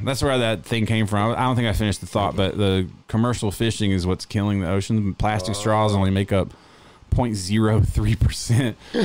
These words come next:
Speaker 1: of,
Speaker 2: Yeah.
Speaker 1: like, pollution. So no, no matter how many paper straws we use, we won't make a fucking dent in
Speaker 2: Yeah, fuck
Speaker 1: commercial
Speaker 2: that shit,
Speaker 1: fishing.
Speaker 2: dude. I
Speaker 1: Yeah.
Speaker 2: hate that. That's more of that propaganda, political bullshit. I
Speaker 1: Yeah.
Speaker 2: get a paper straw, I get mad. I'm like,
Speaker 1: Mm.
Speaker 2: "Come on, man.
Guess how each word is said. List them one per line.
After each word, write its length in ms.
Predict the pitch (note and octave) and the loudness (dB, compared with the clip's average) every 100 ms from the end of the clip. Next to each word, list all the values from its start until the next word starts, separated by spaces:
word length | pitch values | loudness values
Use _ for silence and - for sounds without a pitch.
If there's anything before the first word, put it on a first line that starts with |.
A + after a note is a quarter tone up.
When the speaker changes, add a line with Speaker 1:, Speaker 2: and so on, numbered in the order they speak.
| C#3+ - G#2 | 0 -2 0
Speaker 1:
of, 140 | A2 | 2
Speaker 2:
Yeah. 80 | F#2+ | 2
Speaker 1:
like, 340 | G2+ G2 C2+ - | 2 -2 -2 0
pollution. 340 | A#2 A2 A2 | 2 2 0
So 120 | A#2+ | 0
no, 200 | B2 C3 | 0 0
no 160 | C3+ C#3+ | 0 0
matter 200 | D3+ C3+ | 0 0
how 120 | C#3 | 0
many 140 | D3 B2+ | 2 2
paper 320 | C3+ C3+ B2 | 0 0 -2
straws 420 | - B2 B2 B2 | 0 0 2 2
we 80 | A#2 | 2
use, 320 | A2 A2 B2 | 2 2 2
we 80 | G#2+ | 2
won't 240 | G#2 G2+ | 2 2
make 220 | G2+ G2 G2 | 0 -2 -4
a 40 | |
fucking 380 | - G2 F#2 E2+ | -2 -2 0 0
dent 320 | F#2 F2+ - | 2 0 0
in 60 | F#3+ | -2
Speaker 2:
Yeah, 120 | F#3 | -2
fuck 80 | - | -2
Speaker 1:
commercial 400 | F2+ - - G3+ | -2 0 0 -2
Speaker 2:
that 100 | F3 | 0
shit, 80 | |
Speaker 1:
fishing. 180 | F3+ - | -2 0
Speaker 2:
dude. 180 | F#3 F3+ | 0 2
I 140 | C3+ | 0
Speaker 1:
Yeah. 60 | D#3+ | 0
Speaker 2:
hate 260 | C#3+ F3 E3+ | 2 0 0
that. 220 | C#3+ C3 | -4 -2
That's 260 | C#3+ D3+ C3 | -4 -4 -4
more 160 | D3+ | -2
of 80 | D3+ | 0
that 200 | C#3+ C#3 | 0 -4
propaganda, 600 | - C3+ C#3 C3+ C#3 C3+ | -2 -4 -4 -4 -2 -2
political 400 | C3 C#3 B2+ A2 | -4 -2 -2 -4
bullshit. 400 | G2+ C3+ C3+ - - | -6 -4 -4 -4 -2
I 100 | D#3 | 0
Speaker 1:
Yeah. 60 | |
Speaker 2:
get 120 | F#3+ | 0
a 40 | E3+ | -2
paper 300 | E3 E3 C#3 | -2 -4 -4
straw, 220 | - C3 | -4 -2
I 60 | B2 | -2
get 180 | A2+ G2 | -4 -6
mad. 340 | G2+ G2 - | -8 -8 -10
I'm 120 | - | -10
like, 100 | C#3 | -6
Speaker 1:
Mm. 100 | G#2 | -2
Speaker 2:
"Come 160 | A3 E3 | -2 -2
on, 240 | A2 G2+ G#2 | -4 -4 -6
man. 260 | A2+ A2 | -6 -6